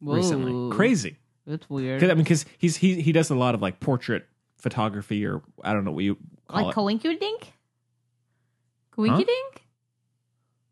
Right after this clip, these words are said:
Speaker 1: What?
Speaker 2: Coinky Dink?
Speaker 1: Yeah, what, what, what about the,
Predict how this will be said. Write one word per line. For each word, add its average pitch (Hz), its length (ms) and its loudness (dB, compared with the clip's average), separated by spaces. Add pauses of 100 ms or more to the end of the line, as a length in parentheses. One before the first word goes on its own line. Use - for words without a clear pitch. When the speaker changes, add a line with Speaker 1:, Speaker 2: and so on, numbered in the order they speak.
Speaker 1:
What? 147 200 -2 (480)
Speaker 2:
Coinky 226 460 -2
Dink? 311 440 -4
Speaker 1:
Yeah, 220 120 0
what, 151 160 0 (120)
what, 139 180 -4
what 139 160 -2
about 135 240 -4
the, 202 200 -10